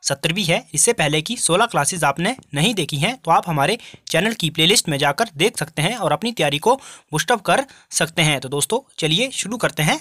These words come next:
पहले प्रश्न से। पहला प्रश्न है, "The world largest river is", आपको बताना है दोस्तों,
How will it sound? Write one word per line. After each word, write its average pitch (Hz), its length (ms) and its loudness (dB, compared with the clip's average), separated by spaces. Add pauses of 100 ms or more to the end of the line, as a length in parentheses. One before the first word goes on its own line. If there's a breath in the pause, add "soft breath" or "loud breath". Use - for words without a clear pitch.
(100)
पहले 165 280 2
प्रश्न 160 320 0
से। 160 280 -2 (440 soft breath)
पहला 170 200 4
प्रश्न 151 300 0
है, 208 200 -2 (440 soft breath)
"The 143 120 0
world 160 440 2
largest 165 420 2
river 202 440 0
is", - 200 -4 (240)
आपको 180 240 2
बताना 160 260 2
है 156 120 2
दोस्तों, 151 340 -2